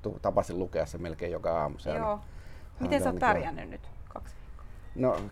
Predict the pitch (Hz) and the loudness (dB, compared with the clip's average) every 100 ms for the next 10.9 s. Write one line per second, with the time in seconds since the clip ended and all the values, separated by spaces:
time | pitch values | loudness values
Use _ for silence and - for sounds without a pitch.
0 | - - - - - 117 123 123 120 120 | -8 -10 -8 -8 0 6 8 8 8 8
1 | 113 120 104 117 - - 113 113 113 117 | 8 8 4 2 -2 2 8 10 12 12
2 | 104 107 107 117 113 113 101 - 98 120 | 12 8 10 10 10 10 6 4 6 8
3 | 117 117 107 92 98 - 107 101 104 104 | 10 12 12 8 4 0 4 6 8 6
4 | - - - - - 107 123 107 113 - | 4 0 -2 -6 -2 12 12 12 8 6
5 | - 131 135 139 143 127 113 113 110 113 | 6 12 12 12 12 12 12 12 12 12
6 | 107 98 98 95 95 92 98 95 - 262 | 12 10 8 8 8 8 12 12 12 12
7 | 269 254 254 240 208 202 196 196 - 110 | 12 12 12 12 10 8 6 4 6 12
8 | 113 110 101 - 104 104 101 95 110 110 | 12 12 6 4 4 6 4 4 4 6
9 | 107 98 - - - - - 98 - 110 | 6 6 2 -6 -10 -2 4 4 6 6
10 | - 117 - 123 - - - - | 8 6 4 -2 0 -2 -2 -8